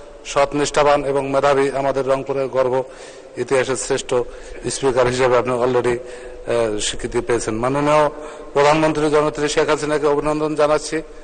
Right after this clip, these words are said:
চ-, টানা চতুর্থবার এবং পঞ্চমবারের মতো বাংলাদেশের প্রধানমন্ত্রী নির্বাচিত হয়ে এই মহান জাতীয় সংসদের নেতা নির্বাচিত হয়ে এই সংসদকে আলো-, আলোকিত করেছেন। মাননীয় স্পিকার, আমার বক্তব্যের শুরুতেই গভীর শ্রদ্ধার সাথে স্মরণ করছি উনিশশো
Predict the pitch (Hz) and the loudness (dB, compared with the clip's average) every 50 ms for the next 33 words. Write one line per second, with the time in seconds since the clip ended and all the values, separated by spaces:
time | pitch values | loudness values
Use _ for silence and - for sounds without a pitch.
0 | - - - - - - - - - - - - - - 156 156 143 143 147 151 | -20 -20 -20 -20 -18 -18 -18 -18 -18 -18 -18 -12 -4 0 2 2 2 2 2 2
1 | 151 156 156 147 - 156 156 - 156 - - 156 143 156 151 147 147 143 147 147 | 4 4 4 2 2 -2 -2 -4 -2 0 0 4 4 4 4 4 4 2 2 2
2 | 143 156 156 147 143 156 143 147 143 151 151 147 147 147 156 147 139 139 143 143 | 2 2 0 2 2 2 2 4 4 4 4 2 2 2 2 2 2 2 2 0
3 | 143 139 - - 147 143 151 143 139 139 147 147 135 - 139 139 139 135 139 143 | -2 -2 -2 -4 -2 0 0 0 0 0 0 -2 -4 -4 -4 -4 -2 0 0 0
4 | 139 139 143 135 143 139 135 139 135 135 135 - - - - - - - - - | 0 0 -2 -2 0 0 2 2 2 0 0 -2 -8 -14 -16 -16 -16 -16 -16 -14
5 | - - - - 135 143 143 139 139 131 139 143 139 127 143 139 - 143 131 - | -12 -12 -6 -2 0 0 0 2 0 0 0 0 0 0 0 0 0 -2 -6 -4
6 | 143 139 - - - 135 131 131 131 127 - - - - - - - - - 127 | -4 -4 -4 -4 -4 -2 0 0 -2 -2 -4 -10 -14 -14 -14 -14 -14 -8 -2 0
7 | 139 139 - 139 135 139 139 131 139 139 135 139 135 135 131 135 135 135 131 127 | 0 2 2 2 4 4 4 4 2 2 0 0 0 0 2 2 4 2 2 0
8 | - - 135 131 123 - 139 127 - - 139 139 135 127 - - - 131 131 127 | -4 -6 -8 -6 -6 -6 -6 -4 0 2 4 4 4 2 0 -2 -2 -2 0 0
9 | 135 135 135 123 113 127 120 120 - - 113 117 123 131 147 151 156 156 147 - | -2 -4 -2 -2 -2 0 0 0 -2 -2 -4 -4 -4 -4 -4 -2 -2 -2 -2 -2
10 | - 160 139 151 151 165 - - - - - - - - - - - - - 131 | -4 0 2 4 4 4 2 0 -6 -16 -16 -16 -16 -18 -18 -18 -14 -8 -4 0
11 | 139 143 143 143 147 143 - - 151 139 143 - - 147 139 139 147 147 139 127 | 2 2 2 2 2 0 -2 -2 -2 -2 -2 -2 -2 -2 0 0 2 0 2 2
12 | 135 131 139 139 - - 139 139 131 143 139 131 - - 135 - 135 120 - 135 | 0 0 0 -2 -4 -4 -4 -2 0 2 2 2 2 0 -2 -2 -2 -2 0 0
13 | 135 131 127 135 139 135 - - 143 143 139 - - - - - - - - - | 0 0 -2 -4 -4 -4 -2 -2 -2 -2 -4 -6 -12 -18 -20 -20 -20 -20 -20 -20
14 | - - - - - - 127 139 127 - 147 | -20 -20 -20 -20 -12 -6 -4 -2 0 0 0